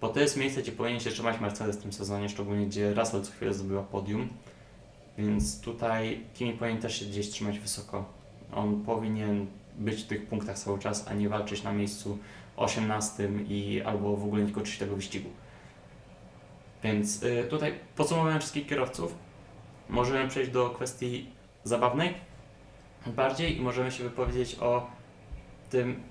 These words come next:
y, jak ja uważam, że kto ma największe szanse, sa-, największe szanse na zdobycie Rookie of the Year. Y, wszystkich sobie ustawiłem po kolei, ko-, kto, kogo jak uważam, że jak się spisywał w ty-, ze tych wszystkich kierowców.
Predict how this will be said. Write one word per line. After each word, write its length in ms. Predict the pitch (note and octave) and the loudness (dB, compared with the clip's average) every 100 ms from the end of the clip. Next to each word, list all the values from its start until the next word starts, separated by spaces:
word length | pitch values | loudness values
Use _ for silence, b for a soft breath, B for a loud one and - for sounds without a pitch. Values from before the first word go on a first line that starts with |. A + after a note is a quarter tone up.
| - - - - A#2+ | -16 -18 -20 -4 4
y, 200 | A#2+ B2+ | 8 8
jak 260 | D3 C#3+ | 6 4
ja 160 | D3 C#3 | 6 8
uważam, 480 | C3 C3+ C#3 C#3 B2+ | 8 6 4 2 0
że 120 | B2+ | -2
kto 200 | - C#3 | 2 2
ma 180 | C3+ C3 | 4 4
największe 300 | B2+ B2 A#2+ | 4 2 -2
szanse, 320 | - B2+ B2+ - | -6 -6 -8 -6
sa-, 360 | - B2 B2 - - - | 4 4 4 -2 -12 -4
największe 340 | A2+ C3 C#3+ B2 | 2 2 2 2
szanse 380 | C3 C3 - | 4 4 2
na 80 | A2 | 0
zdobycie 400 | G#2 G#2 A2+ - | 0 0 0 2
Rookie 300 | A2+ - A2 | 2 0 0
of 100 | G2+ | 2
the 120 | G2+ | 6
Year. 140 | G#2 B2+ | 6 6
Y, 40 | B B B B - A#2 A2+ - - - | B B B B 0 4 4 2 -6 -4
wszystkich 320 | - E3 D3+ | 2 4 2
sobie 220 | D3 C#3+ | 0 2
ustawiłem 400 | D3 C#3 C#3+ C#3+ | 2 0 0 0
po 100 | C#3 | 0
kolei, 420 | B2+ D3 C#3+ F3 F#3+ - - - - - - | -2 2 2 2 -2 -10 -18 -20 -18 -18 -6
ko-, 220 | C3 - | -4 -4
kto, 520 | - C#3+ C#3 C3+ C3 - | -2 4 4 4 2 0
kogo 240 | C3 B2+ | 2 4
jak 120 | B2 B2 - - | 4 0 -8 -2
uważam, 400 | B2 B2+ B2 A#2 | 4 4 4 4
że 60 | |
jak 180 | B2 A#2+ | 2 2
się 140 | - | -2
spisywał 400 | B2+ B2+ B2 B2 | -2 -2 0 2
w 100 | B2 | 0
ty-, 300 | - B2 G#2+ C3 | -2 -2 0 0
ze 180 | A#2+ A#2+ | -2 -2
tych 300 | - B2 A#2 | -2 -4 -2
wszystkich 440 | C3 - B2 - B B B B - | -4 -2 -2 -4 B B B B 0
kierowców. 480 | C3+ C#3+ - F3+ F#3 | 2 2 2 2 2